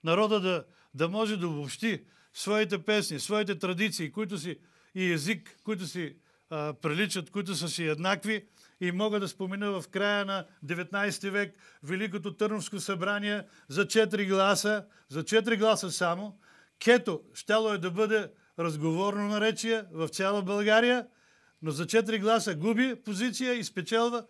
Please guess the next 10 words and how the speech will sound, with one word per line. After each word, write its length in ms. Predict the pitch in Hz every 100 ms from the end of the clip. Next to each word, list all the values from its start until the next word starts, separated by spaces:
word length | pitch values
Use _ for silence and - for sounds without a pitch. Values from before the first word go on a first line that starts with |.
| _ _ _
търновското 520 | 262 254 - 185 170
наречие. 460 | 160 143 131 127 104 - _ _ _ _ _ _
Това 320 | - 190 226 233
е 80 |
в 180 | 202 214
България. 420 | 202 226 240 247
Това 140 | 185 208
са 140 | 226
нещата 440 | 202 - 214 226 233
от 180 | 190